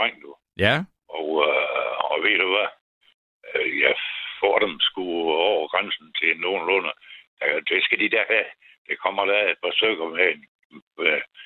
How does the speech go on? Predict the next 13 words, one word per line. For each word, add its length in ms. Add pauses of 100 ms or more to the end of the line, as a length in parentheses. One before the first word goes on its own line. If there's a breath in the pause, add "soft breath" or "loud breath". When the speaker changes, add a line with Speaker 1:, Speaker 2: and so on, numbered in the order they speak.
(120 loud breath)
Speaker 1:
karton 400
til 220
mig 160
en 140
gang 160
imellem, 340
sådan. 240
Speaker 2:
Åh 160
ja, 60 (120)
okay. 300
Speaker 1:
Og 60
det, 140 (640)
ja. 120